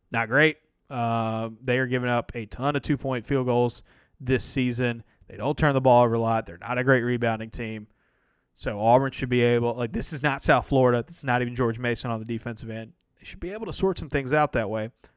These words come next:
Wouldn't be surprised if it was a close game just because I think Winthrop can shoot the ball from deep if they hang around early. But, um,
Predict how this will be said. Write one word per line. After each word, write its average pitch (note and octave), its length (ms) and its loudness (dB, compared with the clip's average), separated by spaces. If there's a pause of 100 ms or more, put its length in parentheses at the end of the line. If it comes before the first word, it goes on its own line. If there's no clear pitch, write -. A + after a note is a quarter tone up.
(280)
Wouldn't C#4+ 160 -2
be C4+ 80 4
surprised F#3+ 360 6
if - 20 -4
it - 20 -4
was F3+ 120 -6
a - 20 -14
close G3 240 0
game F#3 180 -4
just E3 140 -8
because D#3 180 -4
I D3+ 80 4
think E3 220 -2
Winthrop C3 440 -6
can C#3 280 -8
shoot D#3 200 -2
the D#3+ 80 -10
ball D#3+ 380 6 (240)
from - 140 -20
deep D#3+ 260 0
if D3+ 180 -4
they A#2 140 2
hang B2+ 220 -2
around B2+ 320 0
early. C3 320 2 (640)
But, D3 340 4 (160)
um, A2+ 540 0